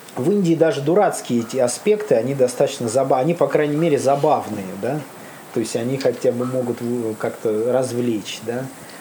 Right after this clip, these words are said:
Вот. А, э, помимо этого есть, конечно, глубинный очень культурный и духовный пласт, который мне всегда был интересен и близок, как-то интуитивно даже.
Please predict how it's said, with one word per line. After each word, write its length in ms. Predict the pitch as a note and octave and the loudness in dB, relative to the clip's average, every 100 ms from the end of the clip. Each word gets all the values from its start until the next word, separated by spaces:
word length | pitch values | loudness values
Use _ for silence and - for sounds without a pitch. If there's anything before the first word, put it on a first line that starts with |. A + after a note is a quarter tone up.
| - - | -12 -2
Вот. 420 | C#3+ C#3+ A2+ - | 2 2 0 -2
А, 480 | - B2+ C3 B2 B2 | 0 2 2 2 2
э, 340 | B2 A#2+ A#2 A#2 - | 2 2 0 -4 0
помимо 360 | C#3+ D3+ F3 E3+ | 2 4 2 2
этого 300 | B3+ B3+ D#3+ | 2 2 2
есть, 300 | C#3 G3+ - | 2 0 2
конечно, 480 | B2+ C3+ E3+ - B2+ | 0 2 0 -2 -2
глубинный 680 | B2+ D3+ D3 D3+ A#2+ A2+ | 0 0 0 0 0 0
очень 260 | G#2+ - G#2+ | -2 -6 -6
культурный 640 | - A#2+ - C#3 B2+ A2+ | -4 -4 0 0 0 -2
и 20 | G#2+ | -2
духовный 520 | A2+ - B2 G#2+ G#2+ | -4 -2 -2 0 -4
пласт, 400 | D3+ F3+ G#3 - | -2 0 -2 -2
который 340 | A#2+ - C#3 | -4 0 0
мне 180 | B2 B2 | 0 -2
всегда 400 | B2 G#2+ G#2+ B2 | -4 -6 -2 0
был 200 | A#2 A2+ | 0 -2
интересен 680 | A2 G#2+ A#2+ A#2+ A2+ - G#2+ | -4 -4 -2 0 -2 -4 -4
и 40 | |
близок, 500 | G#2+ A#2 A2+ G2 F#2+ - - - - - | -4 -4 -4 -4 -8 -12 -18 -20 -14 -8
как-то 320 | A#2+ - A#2 | -6 -4 -4
интуитивно 760 | A2+ B2+ C3 - C#3+ G#2 F#2 F#2 | -2 -4 -6 -6 -6 -6 -6 -6
даже. 300 | F#2+ F2 | -6 -6